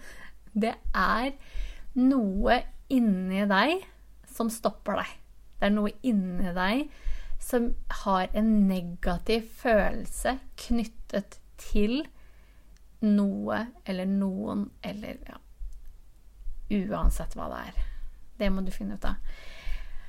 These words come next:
Og, ehm, jeg kan, altså, det er, ehm, jeg vet ikke, kanskje, eh, at, kanskje man har en forestilling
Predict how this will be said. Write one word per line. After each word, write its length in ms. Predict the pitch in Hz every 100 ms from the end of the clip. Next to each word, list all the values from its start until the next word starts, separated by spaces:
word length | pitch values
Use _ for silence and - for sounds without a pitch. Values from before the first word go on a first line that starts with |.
| - - - - - - - - 254
Og, 340 | 262 277 233 - - - - -
ehm, 640 | 269 277 269 269 285 262 - - - - - - - -
jeg 120 | 254
kan, 220 | 294 269 - - - - -
altså, 280 | 277 269 262
det 180 | 233 - -
er, 640 | 202 190 202 247 277 269 254 - - - - - - - - -
ehm, 1300 | - - - 262 254 254 254 254 254 254 262 247 - - -
jeg 120 | -
vet 200 | 294 285 -
ikke, 200 | 302 302
kanskje, 400 | 311 269 285 - - - - - - - - - -
eh, 420 | 254 247 247 254
at, 180 | - 254 - - - - 254 - -
kanskje 280 | 269 214
man 120 | 254 247
har 280 | 233 208
en 120 | 233 233
forestilling 960 | - 285 220 190 - - 185 185 196